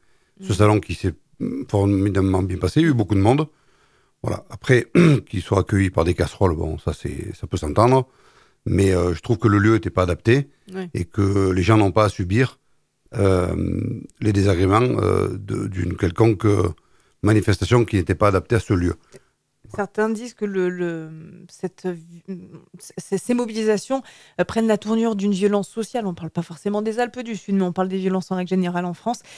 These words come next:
Speaker 2: Mais cette violence sociale, selon vous, elle est provoquée par une violence politique,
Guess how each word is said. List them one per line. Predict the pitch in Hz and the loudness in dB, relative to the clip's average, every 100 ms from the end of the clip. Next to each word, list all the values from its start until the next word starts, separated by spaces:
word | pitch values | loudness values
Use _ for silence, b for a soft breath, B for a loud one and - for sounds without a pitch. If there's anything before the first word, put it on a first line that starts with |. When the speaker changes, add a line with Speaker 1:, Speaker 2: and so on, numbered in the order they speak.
| B B | B B
Speaker 2:
Mais | 202 | 0
cette | 240 | 0
violence | 208 240 240 - | 0 -2 -2 -2
sociale, | 247 - 226 226 | -4 -2 -2 -2
selon | 208 208 202 | -4 -2 0
vous, | 175 214 | 2 0
elle | 202 | 0
est | |
provoquée | - 196 190 247 | -2 -4 -4 -6
par | - 196 | -2 0
une | 190 | 0
violence | 190 196 190 | 0 -2 -4
politique, | - 233 226 - 269 - | -6 -4 -4 -8 -14 -16